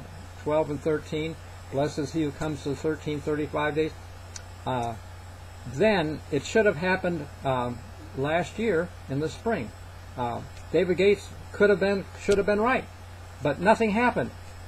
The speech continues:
because it's a seven-year ending. And those things that happened in two thousand fifteen are just warnings to get ready.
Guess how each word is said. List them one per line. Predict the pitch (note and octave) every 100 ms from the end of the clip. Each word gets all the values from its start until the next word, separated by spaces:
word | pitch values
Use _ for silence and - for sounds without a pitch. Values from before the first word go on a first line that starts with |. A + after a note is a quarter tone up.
| -
because | D#3 F#3 D#3
it's | D#3+
a | D#3+
seven-year | D#3 F3 F3+ E3 D#3 D#3
ending. | - D#3 D3 A2+ - - - - -
And | C3 C3
those | F#3 F#3+
things | - G3+ F#3
that | E3
happened | C3+ F3+ F3+ D#3+ D3
in |
two | C#3 F3+
thousand | - F3 D3+ D#3+
fifteen | D#3+ E3 - F3
are | D#3+ C#3
just | D#3+ D3+
warnings | C#3 D3 F3+ F3+ D3+
to | -
get | C3+ C3
ready. | B2+ A#2+